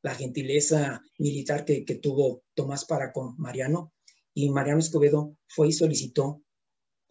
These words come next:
autorización a Benito Juárez para poderlo indultar. Benito Juárez acepta.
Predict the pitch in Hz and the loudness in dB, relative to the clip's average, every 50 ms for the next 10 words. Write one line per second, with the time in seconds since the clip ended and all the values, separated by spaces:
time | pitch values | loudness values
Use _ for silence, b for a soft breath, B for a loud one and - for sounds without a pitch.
0 | _ - - 185 208 202 - 175 156 135 - - 131 - - - 135 131 131 123 | _ -6 -2 -2 0 2 2 2 4 4 2 0 0 -2 -4 -4 -4 -6 -6 -6
1 | 123 - _ _ _ _ _ - 123 120 123 120 151 156 - 147 - 147 143 135 | -8 -12 _ _ _ _ _ -10 -8 -6 -2 -2 -2 0 0 -2 -2 -2 -2 -2
2 | 160 202 - - - _ _ _ _ _ _ _ _ _ _ - 131 131 131 - | -2 -4 -6 -8 -12 _ _ _ _ _ _ _ _ _ _ -4 -2 -2 0 0
3 | - 131 135 143 139 147 147 139 135 120 - - - 120 - - _ _ _ _ | 0 0 0 0 0 0 0 0 -2 -4 -6 -6 -8 -8 -10 -12 _ _ _ _
4 | _ _ _ _ _ _ _ _ _ _ - 143 139 131 156 160 170 160 160 151 | _ _ _ _ _ _ _ _ _ _ -2 0 2 4 4 4 4 2 4 2
5 | 151 160 160 - - - _ _ _ _ - - - - 156 160 - - 156 147 | 2 2 2 0 -2 -6 _ _ _ _ -6 -2 0 2 2 0 0 -2 -6 -6
6 | - - | -6 -10